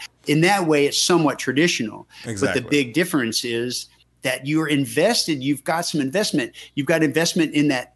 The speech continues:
Speaker 1: in that sense of agency because you have a say-so, and you've got some ownership.
Speaker 2: Mm-hmm.
Speaker 1: And that, and, and so you've, you've got that going for you. And so you are motivated. You are part of a, a team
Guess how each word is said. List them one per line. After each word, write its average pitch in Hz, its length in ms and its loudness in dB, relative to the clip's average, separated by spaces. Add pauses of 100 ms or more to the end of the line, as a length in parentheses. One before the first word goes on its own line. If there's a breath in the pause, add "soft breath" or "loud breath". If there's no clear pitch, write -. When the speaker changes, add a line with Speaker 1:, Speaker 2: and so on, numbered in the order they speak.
Speaker 1:
in 131 100 0
that 127 160 0
sense 143 240 0
of 117 160 -6
agency 196 480 2
because 151 380 0
you 127 80 -2
have 131 180 -2
a 123 40 -4
say-so, 202 680 0 (300 loud breath)
and 143 100 2
you've 160 140 0
got 156 160 0
some 131 260 -2
ownership. 185 680 2 (400)
Speaker 2:
Mm-hmm. 104 500 -8
Speaker 1:
And 156 220 2
that, 139 320 -2
and, 139 320 -2
and 135 200 -2
so - 140 -2
you've, 143 340 0
you've 135 220 -4
got 147 240 0
that 165 160 0
going 170 160 2
for 196 180 -2
you. 208 200 -2
And 160 160 0
so 185 160 0
you 175 260 0
are 175 120 4
motivated. 156 920 0
You 147 160 -2
are 147 140 0
part 180 360 -4
of 151 140 -4
a, 139 300 -2
a 127 80 -6
team 180 560 -2